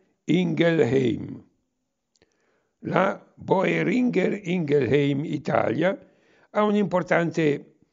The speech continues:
centro di ricerca sui nuovi farmaci al Vigentino, proseguendo l'attività dell'Istituto De Angeli,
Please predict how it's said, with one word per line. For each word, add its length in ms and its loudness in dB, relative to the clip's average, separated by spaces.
centro 420 0
di 120 2
ricerca 520 -2
sui 200 -2
nuovi 300 0
farmaci 800 -2
al 180 2
Vigentino, 920 -2
proseguendo 600 0
l'attività 600 0
dell'Istituto 840 -2
De 220 -2
Angeli, 520 -6